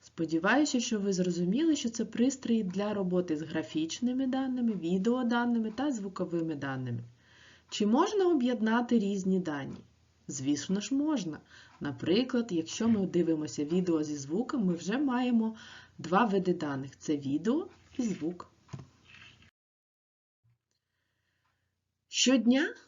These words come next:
ми отримуємо сотні повідомлень під час обис-, особистої комунікації та через засоби масової інформації. Засоби масової інформації скорочено змі. Кожного дня ми отримуємо різну інформацію, дивлячись телевізор,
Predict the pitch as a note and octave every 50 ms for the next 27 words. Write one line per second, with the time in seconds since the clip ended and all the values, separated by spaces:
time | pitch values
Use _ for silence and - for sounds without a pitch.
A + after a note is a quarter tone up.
0 | _ _ - F#3+ F#3+ G3 G3 F#3 F3+ G3 G#3 A3+ A#3+ B3 A#3+ A3+ A3 A3 A3 -
1 | - A3 A3 B3 B3+ - D#4+ E4 D#4+ D4 C4 G#3 G3 F3+ E3+ F3 E3+ E3 E3+ E3
2 | E3+ E3+ - - D#3+ E3 - F#3+ A3 C#4 - - F#3 D3+ E3+ F#3+ - - - -
3 | - F3+ F3+ - F3 E3 G3 A3+ A3+ - - G3+ F#3+ - F3 E3 E3 D#3 D3 C#3+
4 | - D3 D#3 A3+ C4+ - - A#3+ G#3+ F#3 - E3+ D#3+ - - F3 D#3+ D#3+ D3+ D3+
5 | E3+ G3+ A#3 - B3 G3+ F3+ F3 D#3+ D#3+ E3 F3 - - E3 E3 D#3+ D#3+ - D#3+
6 | D#3+ D3 C3+ B2+ A#2 - A#2+ - - - - - - _ _ _ _ _ - -
7 | - - - - - - - _ _ _ _ - - - - F#3 E3 F#3 G#3+ -
8 | - E4 D#4+ C4+ D#4+ D#4+ D#4+ G3+ F#3 F3+ F3+ F3 - - D3+ D3+ D3+ D3 - -
9 | E3 E3 F3 G#3 C4+ E4 - - - E4 D4 C4+ - - F#3 E3 E3 F#3+ A#3 -
10 | - D#4 D4+ D4+ D4+ - - - G#3 G#3 A3+ A#3+ A#3+ A#3+ B3 B3 A#3+ - - _
11 | _ _ _ _ _ _ - - - _ _ _ - G3 G3+ G3+ G#3 G#3 G3 G#3
12 | G#3+ G3 G#3 A#3+ D4 D#4+ C#4+ A#3+ G#3 F#3+ F#3 F#3 A3+ A3+ A#3 A3+ A3 G#3 G3+ G3
13 | G3 G#3+ A3+ G3+ G3+ G3+ G3 F#3+ F#3 G#3+ G3 G#3 A#3 C4+ D4+ D4 - - A3 F#3
14 | F3+ A3+ A3+ F#3+ E3+ E3 - F3+ F3+ - - C#4+ D4+ C4+ G3+ D#3+ D#3+ F3 G#3 A3
15 | F#3+ G3+ G3 F#3